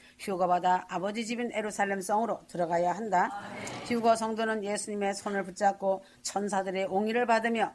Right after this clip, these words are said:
천사의 손을 붙잡고 휴거받아 올라가서 영원한 아버지 집에서 즐거운 잔치에 참여하며 구원의 기쁨을 맛보면서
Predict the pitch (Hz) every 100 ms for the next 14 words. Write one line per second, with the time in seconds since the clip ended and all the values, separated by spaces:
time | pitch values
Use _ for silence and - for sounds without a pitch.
0 | - - 196 185 196 190 185 196 190 277
1 | - _ - 202 226 208 185 196 - -
2 | - 233 226 220 220 226 208 220 208 226
3 | 220 190 - _ - 175 175 175 180 185
4 | 175 208 226 226 226 220 214 214 208 196
5 | 196 196 185 190 - 190 185 208 202 190
6 | 190 226 185 233 - - - - 190 185
7 | 175 180 175 190 185 180 180 - 240 240
8 | 226 214